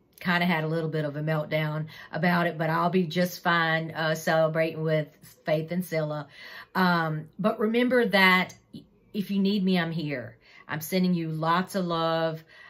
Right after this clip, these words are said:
Um, I, I've even had to unload my suitcase because I don't think I'll be traveling for a while. But until next time, Ronell Nolan, President, C E O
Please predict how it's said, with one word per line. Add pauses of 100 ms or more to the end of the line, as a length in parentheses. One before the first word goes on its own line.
(180)
Um, (2750)
I,
I've
even
had
to
unload
my
suitcase
because
I
don't
think
I'll
be
traveling
for
a
while. (520)
But
until
next
time,
Ronell
Nolan, (260)
President,
C
E
O